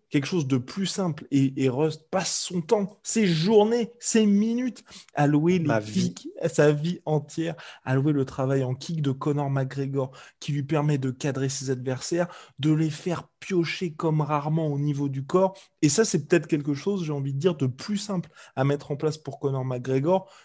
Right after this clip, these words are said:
Speaker 1: chez les lightweights, parce que, en plus, il a beaucoup plus de puissance dans ses kicks.
Speaker 2: Ben, carrément, honnêtement, et, euh, bah, on le, on le pense,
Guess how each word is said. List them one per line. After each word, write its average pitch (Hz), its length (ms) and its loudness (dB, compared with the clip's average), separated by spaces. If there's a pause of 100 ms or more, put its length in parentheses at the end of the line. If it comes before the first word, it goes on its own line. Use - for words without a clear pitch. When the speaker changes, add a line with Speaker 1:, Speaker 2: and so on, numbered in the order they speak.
(100)
Speaker 1:
chez - 260 0
les 165 120 4
lightweights, 156 480 0
parce 143 180 -4
que, 139 240 -2 (180)
en 139 120 -2
plus, - 440 -10 (200)
il 131 140 -2
a 117 60 -4
beaucoup 147 320 -8
plus 147 240 -8
de 135 80 -4
puissance 131 500 -8
dans 123 100 -12
ses - 160 -14
kicks. - 380 -20 (1600)
Speaker 2:
Ben, 123 280 -8
carrément, 127 480 -2 (320)
honnêtement, 160 640 2
et, 147 160 6
euh, 131 180 6
bah, 123 320 2
on 147 120 4
le, 143 180 4
on 135 140 0
le 131 100 6
pense, 160 420 0